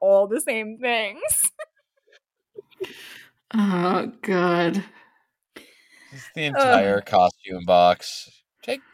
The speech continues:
Speaker 3: take a costume. Oh, okay, all of it. Yeah, all right. Um, I, I want Charles to continue to bring that spirit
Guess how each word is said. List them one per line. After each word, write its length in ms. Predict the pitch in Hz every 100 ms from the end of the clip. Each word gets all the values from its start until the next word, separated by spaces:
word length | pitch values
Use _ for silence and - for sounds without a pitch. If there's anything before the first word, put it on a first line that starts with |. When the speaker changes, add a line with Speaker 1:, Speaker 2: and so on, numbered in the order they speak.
| _ _ _
Speaker 3:
take 160 | 226 269
a 80 |
costume. 540 | 240 262 247 - 95 - -
Oh, 240 | 165 117 90 -
okay, 240 | 98 90
all 200 | 90 101
of 80 | 117
it. 100 | 87 _ 123
Yeah, 100 | 117 _ _ -
all 60 | 85
right. 160 | 80 _ _ _ _
Um, 220 | 120 131 123 _ _ _ _ _ _ 196 214 196 _ _ -
I, 120 | 170 - -
I 100 | 170
want 280 | 165 165 135
Charles 320 | 175 175 165
to 60 |
continue 440 | 151 160 160 156 160
to 80 | -
bring 300 | 139 143 135
that 220 | 135 131
spirit 440 | - 127 117 120